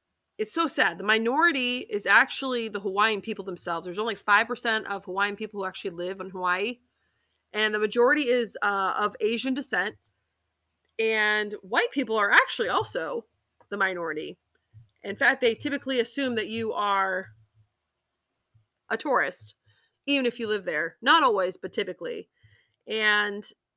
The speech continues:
<clears throat> there were some times where I did actually have to deal with people not treating me well.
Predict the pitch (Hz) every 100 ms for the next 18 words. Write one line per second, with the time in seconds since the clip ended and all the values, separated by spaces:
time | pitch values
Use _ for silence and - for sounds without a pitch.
0 | _ _ _ _ - 220 220 214 233 233
1 | 262 - 311 269 214 214 247 196 208 208
2 | - 202 190 262 302 - 214 - 208 202
3 | 185 175 311 302 190 208 _ _ _ _
4 | _ _ _ _ _ _ 202 220 - -
5 | 320 233 202 202 226 - _ _ _ _
6 | _ _ _ _ _ _ _ _ _ _
7 | _ _ _ _ _ _ _ _ _ _
8 | _ _ _ _ _ _ _ _ 107 _
9 | _ _ _ _ _ _ _ _ _ _
10 | _ - 214 233 269 - - 277 247 240
11 | 226 208 196 151 117 -